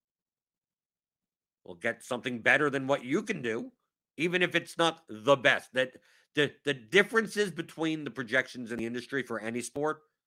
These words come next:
are m-, so, are marginal enough. Just use projections. Fine, you don't like RotoGrinders, even though you're watching this show. Get them from somewhere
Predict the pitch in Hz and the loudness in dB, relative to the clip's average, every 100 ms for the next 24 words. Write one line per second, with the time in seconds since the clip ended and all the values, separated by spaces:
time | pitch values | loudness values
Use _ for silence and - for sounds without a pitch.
0 | _ _ - 127 127 127 - - 147 156 | _ _ 0 2 2 -4 -8 2 2 2
1 | 156 127 120 120 131 151 139 147 151 147 | 0 -2 0 0 2 2 0 -2 -2 -2
2 | 127 113 127 139 - _ _ _ _ _ | -4 -2 -2 -2 -4 _ _ _ _ _
3 | _ _ _ _ _ _ _ _ _ _ | _ _ _ _ _ _ _ _ _ _
4 | _ _ _ _ _ _ _ _ _ 139 | _ _ _ _ _ _ _ _ _ -10
5 | 117 151 147 113 139 135 - _ _ _ | -8 -10 -10 -8 -6 -6 -10 _ _ _
6 | _ _ _ _ _ _ _ _ _ _ | _ _ _ _ _ _ _ _ _ _
7 | _ _ _ - 143 123 95 104 131 135 | _ _ _ 0 2 0 -2 -2 0 2
8 | 135 110 127 117 95 95 76 69 - 104 | 2 4 2 2 -2 -4 -6 -12 -14 -10
9 | 110 107 101 113 101 113 101 90 - 85 | -4 -4 -2 -2 -2 -6 -12 -10 -10 -12
10 | _ _ _ _ _ _ _ _ _ _ | _ _ _ _ _ _ _ _ _ _
11 | _ _ _ _ _ _ _ _ _ _ | _ _ _ _ _ _ _ _ _ _
12 | _ _ _ _ _ _ 156 165 226 208 | _ _ _ _ _ _ 4 6 4 2
13 | 202 - 214 220 143 87 - | -4 10 10 10 4 0 -8